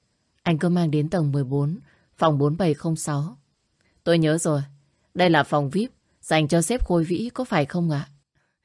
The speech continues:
"Dạ vâng, đúng rồi. Cảm ơn anh." Thảo Nguyên đi ra ngoài hóng mát một tí, nhân tiện chờ anh phục vụ kia pha nước giải rượu cho Khôi Vĩ xong, lại nhờ anh ta dìu anh về phòng. Nghĩ vậy, cô rảo bước một mình ra ngoài bờ biển.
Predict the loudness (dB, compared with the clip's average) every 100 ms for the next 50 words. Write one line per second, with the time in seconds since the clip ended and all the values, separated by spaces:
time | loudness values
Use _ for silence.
0 | _ _ _ -2 -2 0 0 0 -2 -2
1 | -4 -4 -8 _ _ _ -2 0 0 0
2 | -2 -4 _ _ _ _ _ _ _ -6
3 | -2 2 4 4 4 2 2 0 2 0
4 | 2 0 0 -2 0 -2 0 0 0 -4
5 | -12 _ -2 0 2 2 2 0 -2 0
6 | -2 -2 -4 -2 -4 -2 -4 -4 -8 _
7 | _ 0 2 2 0 0 0 2 2 2
8 | 2 -2 0 -2 0 -2 -2 -2 -2 -2
9 | -8 _ 0 2 4 2 2 0 0 2
10 | 4 2 2 0 2 0 0 -2 -2 -4
11 | _ _ _ _ -2 0 4 2 2 0
12 | 2 2 2 0 -2 0 0 2 0 0
13 | 0 2 2 2 2 2 2 2